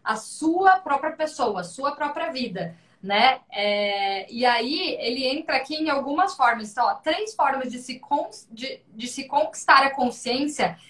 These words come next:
é através da educação. Ou seja, a gente tem que constantemente aprender, né? Entender por que eu sou assim, me educar sobre como encontrar isso, onde encontrar isso, o que eu posso fazer,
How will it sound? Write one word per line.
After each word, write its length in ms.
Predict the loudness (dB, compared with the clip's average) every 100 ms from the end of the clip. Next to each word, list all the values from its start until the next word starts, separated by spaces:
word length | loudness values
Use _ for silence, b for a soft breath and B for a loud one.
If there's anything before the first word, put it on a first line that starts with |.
| B
é 60 |
através 420 | 2 4 4 4 4
da 160 | 2
educação. 840 | 2 -4 -4 -6 -4 -2 0 0 -6 _ _
Ou 160 | -4 -2
seja, 160 | -2
a 40 | -2
gente 120 | -4
tem 140 | -4 -4
que 180 | -6
constantemente 800 | -4 -2 -2 -2 -2 -2 -4 -2
aprender, 640 | -2 0 0 2 6 6 4 B B B
né? 180 | 2 2
Entender 500 | 2 4 6 6 4
por 180 | 0
que 60 | -2
eu 100 | -2
sou 160 | 0 0
assim, 400 | 0 -4 -4 -2
me 100 | -4
educar 520 | -4 -6 2 4 4
sobre 320 | 2 -4 -6
como 300 | 0 2 2
encontrar 380 | 0 -4 0 0
isso, 320 | 0 -4 -4
onde 200 | -4 -4
encontrar 400 | -8 -6 -2 -2
isso, 300 | -2 -6 -12
o 20 |
que 100 | -6
eu 120 | -4 2
posso 260 | 2 2
fazer, 540 | 2 0 0 -4 -4